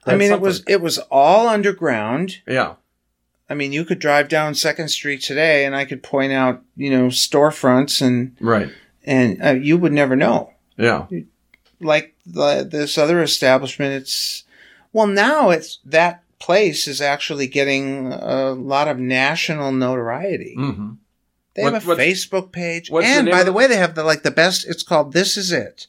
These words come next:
Speaker 2: This Is It.
Speaker 1: And, you know, all the college kids go there now because they, they pour great drinks and they have, like, it's not double bubble anymore. It's, like, three for one. And, uh, Milwaukee's a pretty, uh,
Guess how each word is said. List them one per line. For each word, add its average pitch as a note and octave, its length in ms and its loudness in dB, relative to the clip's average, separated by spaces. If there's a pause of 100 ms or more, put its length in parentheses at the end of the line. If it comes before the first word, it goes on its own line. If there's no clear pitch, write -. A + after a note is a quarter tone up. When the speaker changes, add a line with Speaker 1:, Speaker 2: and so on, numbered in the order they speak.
Speaker 2:
This A2+ 200 -6
Is G2 140 -10
It. C#2+ 160 -10 (800)
Speaker 1:
And, C3+ 560 2 (460)
you F#3 140 -2
know, D#3+ 100 2
all D#3 100 4
the E3+ 80 -2
college B3+ 420 -2
kids A2+ 260 -2
go A2+ 200 0
there A2+ 160 -2
now A2+ 220 -4
because D#3+ 760 0 (880)
they, F#3 280 0 (140)
they F3 240 0 (300)
pour G3+ 240 4
great F#3+ 340 0
drinks G#3+ 440 0
and E3+ 120 -2
they D#3 100 2
have, D3+ 140 2
like, C3 280 0 (680)
it's - 240 -10
not G#3 220 2
double F3+ 320 4
bubble F3+ 360 2
anymore. B2 400 -2
It's, A2 180 -6
like, A2 300 -4
three D#4+ 320 2
for F#3+ 240 0
one. C3 600 -2
And, A#2+ 360 -6
uh, D#3+ 320 -10
Milwaukee's C4 600 2
a A3 60 -2
pretty, G3 680 -2
uh, D3 500 4